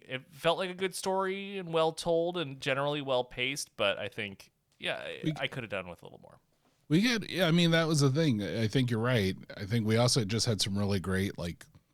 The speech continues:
Speaker 2: supporting characters that, uh, to your point, you wanna kinda learn more about as well. Like, I love Scully.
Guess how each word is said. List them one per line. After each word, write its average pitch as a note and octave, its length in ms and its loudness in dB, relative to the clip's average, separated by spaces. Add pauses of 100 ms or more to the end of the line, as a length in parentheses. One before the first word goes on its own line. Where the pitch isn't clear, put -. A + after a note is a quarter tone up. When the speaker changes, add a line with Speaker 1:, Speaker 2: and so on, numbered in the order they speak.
(200)
Speaker 2:
supporting G#2+ 680 0
characters F#2+ 920 -8 (240)
that, G2+ 260 0 (120)
uh, G2+ 180 -2
to G#2 140 -6
your E2+ 100 -4
point, F3+ 340 0
you G#2+ 140 -2
wanna F#2+ 200 -2
kinda F2 220 -4
learn E2+ 380 -8 (260)
more E2+ 220 -8
about D2+ 300 -10
as D#2 200 -14
well. D#2 340 -12 (680)
Like, E2 340 -8 (720)
I F#2 180 0
love A2 320 4
Scully. A2+ 680 4